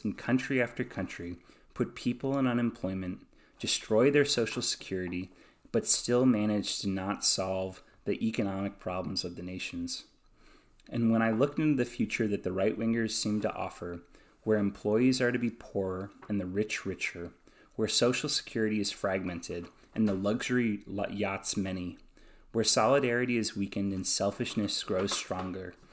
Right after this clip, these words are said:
where the strong can assert themselves while the weak can do nothing.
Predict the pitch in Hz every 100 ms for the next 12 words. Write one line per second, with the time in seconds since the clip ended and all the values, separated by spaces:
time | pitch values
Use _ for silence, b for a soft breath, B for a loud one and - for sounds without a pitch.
0 | B B B 113 110 101 - 110 104 131
1 | 131 135 120 - 113 - 104 98 92 90
2 | 90 - 98 98 95 113 - - 110 95
3 | 95 95 - 90 87